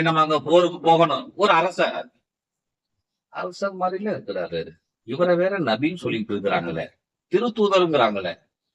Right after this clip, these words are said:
அதுக்கான எந்த அடையாளமும் இவர்கிட்ட இல்லையே, என்ன செய்யறது? இவரை எப்படி நம்ம ஃபாலோ பண்றது? இவரை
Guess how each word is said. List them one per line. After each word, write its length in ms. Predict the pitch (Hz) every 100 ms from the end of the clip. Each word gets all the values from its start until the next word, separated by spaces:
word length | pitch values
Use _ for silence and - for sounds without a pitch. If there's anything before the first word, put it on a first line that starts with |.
| _ -
அதுக்கான 400 | 110 170 175 151 156
எந்த 140 | 190 202
அடையாளமும் 380 | 175 175 180 151
இவர்கிட்ட 300 | 139 131 117 104
இல்லையே, 320 | 107 95 82 - _ _ _ _ _ _ _ _ _ _ _ -
என்ன 300 | - 254 240 -
செய்யறது? 420 | 117 107 95 90 180 - _ 131
இவரை 160 | 185 175
எப்படி 180 | 175 302
நம்ம 180 | 294 277 233
ஃபாலோ 200 | 240 240
பண்றது? 400 | 202 175 139 110 - - _ _ _ _ _ _
இவரை 200 | 147 175